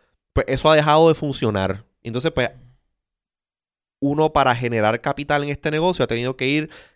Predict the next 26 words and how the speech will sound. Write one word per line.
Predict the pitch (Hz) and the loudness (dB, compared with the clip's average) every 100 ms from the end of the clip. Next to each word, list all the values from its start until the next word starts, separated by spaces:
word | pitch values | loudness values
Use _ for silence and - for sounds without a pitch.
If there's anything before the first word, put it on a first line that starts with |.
| - | -12
directamente | 107 101 - 127 127 131 147 | -6 -4 -4 -4 -4 -4 -4
a | 120 | -4
marcas | 107 113 131 135 107 101 - - | -4 0 0 0 -6 -10 -12 -8
o | 98 92 | -4 -2
a, | 92 90 87 85 - _ _ - - _ _ | -2 -2 -4 -8 -14 _ _ -20 -20 _ _
eh, | 101 | -6
agencias | 101 104 104 123 | -4 -6 -6 -4
de | 127 | -2
medios | 127 143 131 113 123 - _ | 0 2 2 0 -2 -6 _
para | - 95 | -6 -6
pedir | 92 95 101 | -4 -6 -4
dinero, | 135 139 160 | -2 -2 -2
pues, | 202 127 | -4 -10
para | 101 98 90 92 - _ _ _ _ _ _ _ _ - | -8 -6 -6 -10 -20 _ _ _ _ _ _ _ _ -18
hacer, | - - 135 143 _ _ _ | -14 -6 -4 -4 _ _ _
o | |
sea, | 117 101 95 - | -4 -4 -6 -12
para | 101 98 | -10 -8
mover | 98 104 135 | -4 0 0
la, | 160 151 | 0 -2
mover | 120 120 | -2 -2
la | 147 160 | 0 0
aguja, | 139 139 | 0 -2
hacer | 104 117 - | -2 -6 -6
que | 147 | -2
la, | 135 123 | 0 -2